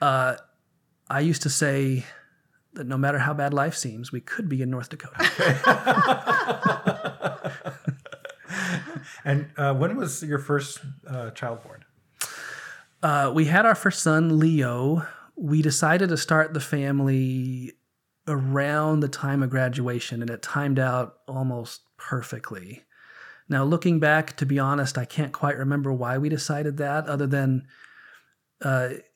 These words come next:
Speaker 1: Catherine wanted to work. You know, she got her degree. She wanted to work as a physical therapist for some time.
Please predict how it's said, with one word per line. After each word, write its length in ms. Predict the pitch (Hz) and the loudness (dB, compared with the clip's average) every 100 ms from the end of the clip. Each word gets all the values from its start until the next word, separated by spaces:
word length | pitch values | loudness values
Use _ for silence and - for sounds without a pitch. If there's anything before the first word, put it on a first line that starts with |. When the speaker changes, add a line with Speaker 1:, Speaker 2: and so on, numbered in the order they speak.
| _ | _
Speaker 1:
Catherine 560 | - 165 165 160 143 131 | -4 -4 -2 0 0 2
wanted 380 | 135 147 143 135 | 0 0 -2 -2
to 120 | 135 | -2
work. 360 | 127 131 135 - - - _ _ _ _ _ _ | 0 -2 -4 -10 -20 -20 _ _ _ _ _ _
You 220 | 165 160 | -12 -6
know, 60 | 131 | -4
she 140 | 135 | 0
got 180 | 143 143 | 0 2
her 80 | 156 | 2
degree. 260 | 143 143 | 2 2
She 160 | 135 131 | 0 0
wanted 240 | 135 139 | 2 2
to 60 | 131 | 0
work 260 | 135 131 131 | 0 0 0
as 240 | 127 135 | -2 -2
a 60 | 131 | -2
physical 420 | 139 131 135 135 | -4 -4 -6 -6
therapist 560 | 135 131 127 139 131 | -4 -4 -4 -6 -6
for 120 | - 131 | -8 -6
some 260 | - 131 | -2 0
time. 440 | 131 127 127 127 | 0 -2 -2 -4